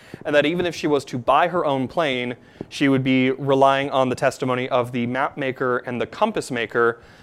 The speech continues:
saying that the map is saying, "This is Australia, this is the direction you go in," and the compass is saying that, yes, this is the right direction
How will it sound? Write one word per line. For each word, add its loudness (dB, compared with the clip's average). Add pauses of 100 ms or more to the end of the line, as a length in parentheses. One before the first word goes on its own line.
saying 2
that 2 (300)
the -2
map 0 (220)
is -2
saying, -2
"This 2
is 2
Australia, 2
this -8
is 0
the -6
direction 0
you -8
go 6
in," -6 (340)
and -2
the 0
compass 0
is -6
saying -2
that, 0
yes, 0
this -4
is -2
the 0
right 2
direction -4